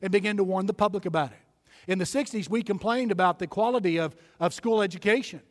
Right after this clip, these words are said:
And they, uh, didn't believe us, and they criticized and complained against us. But by the eighties, they had wised up, and they said, "You know, there are some challenges there." Well, not only that, but in the seventies, we began to complain about the effects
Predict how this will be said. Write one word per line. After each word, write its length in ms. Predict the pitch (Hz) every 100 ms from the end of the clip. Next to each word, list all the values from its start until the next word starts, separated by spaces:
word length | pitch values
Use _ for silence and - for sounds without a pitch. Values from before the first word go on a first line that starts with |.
| _ _ _
And 280 | 190 202 180
they, 420 | 190 175 160 143
uh, 220 | 139 139 135 127
didn't 220 | 202 185
believe 300 | 202 285 247
us, 180 | 156 185
and 140 | 160
they 160 | 170 165
criticized 640 | 220 277 247 185 160 143
and 100 | 160
complained 360 | 151 165 220 311
against 320 | 233 180 -
us. 180 | 131 - _ _ _
But 140 | - 160
by 140 | 185
the 180 | 185 190
eighties, 460 | 233 277 120 - - _ -
they 180 | 180 202
had 540 | 156 202 160 165 147
wised 340 | 175 190 170 190
up, 240 | 294 -
and 80 | 180
they 80 | 175
said, 240 | 185 151
"You 80 | 160
know, 260 | 170 269 - _ -
there 120 | 180
are 140 | 240
some 200 | 302 277
challenges 500 | 214 208 175 147 151
there." 320 | 156 131 - _ _ _
Well, 140 | 185 190
not 200 | 208 214
only 140 | 214
that, 260 | 196 294 233
but 80 | 208
in 80 |
the 80 | 208
seventies, 540 | 208 254 302 240 160 143
we 140 | 220
began 300 | 202 208 226
to 60 | 208
complain 380 | 202 196 247 262
about 240 | 190 190
the 80 | 190
effects 520 | 180 254 285 -